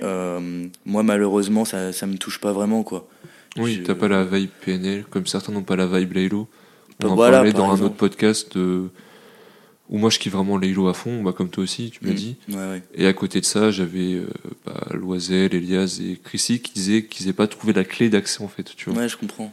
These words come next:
Speaker 2: Et je pense qu'il y a beaucoup d'artistes où ça, c'est une clé, c'est, Laylo, il me disait qu'ils avaient envie de kiffer, ils sentaient qu'il y avait un truc, mais ils trouvaient pas l'accès.
Speaker 1: Ouais, c'est ça. Mais aussi, le truc, c'est que, euh, on va dire, moi, j'ai pas apprécié forcément le côté musical de l'album, euh, tout le temps,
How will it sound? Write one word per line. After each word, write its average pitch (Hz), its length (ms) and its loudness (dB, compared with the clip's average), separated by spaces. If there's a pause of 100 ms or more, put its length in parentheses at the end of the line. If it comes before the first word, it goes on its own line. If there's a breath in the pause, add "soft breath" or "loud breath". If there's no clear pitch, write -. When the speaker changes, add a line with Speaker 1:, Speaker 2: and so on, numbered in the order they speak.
(120)
Speaker 2:
Et 98 80 -2
je 92 80 -4
pense 131 220 -2
qu'il 95 160 -2
y - 20 6
a 90 40 6
beaucoup 104 220 -2
d'artistes - 380 -2
où - 20 -4
ça, 107 220 2
c'est - 160 -4
une 95 140 -4
clé, 120 460 2
c'est, 95 360 -2 (1500 soft breath)
Laylo, 107 300 4
il 139 60 4
me 110 60 -2
disait 120 440 0 (340)
qu'ils 101 160 -2
avaient 92 100 2
envie 104 160 -2
de 139 60 -12
kiffer, 127 560 -4
ils 95 60 -8
sentaient 127 260 -4
qu'il 110 120 -4
y 104 40 -2
avait 101 60 2
un 95 40 -4
truc, 135 260 -6
mais 98 60 -6
ils 90 40 -8
trouvaient - 180 -6
pas 117 160 -2
l'accès. 95 420 -4 (380 loud breath)
Speaker 1:
Ouais, 110 340 -2
c'est 107 160 -12
ça. 104 280 -10 (240 loud breath)
Mais 104 80 -2
aussi, 110 280 0
le 127 80 -4
truc, 143 240 -2
c'est 110 140 -2
que, - 160 -6
euh, 92 800 -2 (420 soft breath)
on 101 80 -16
va 101 80 -10
dire, 104 140 -4
moi, 104 120 0
j'ai 101 120 -6
pas 101 120 0
apprécié 104 380 -4
forcément 104 480 -8
le 101 60 -8
côté 98 280 -8
musical 98 460 -8
de 101 60 -8
l'album, 101 460 -4
euh, 95 100 -6
tout - 120 -16
le 101 60 -14
temps, 139 240 -8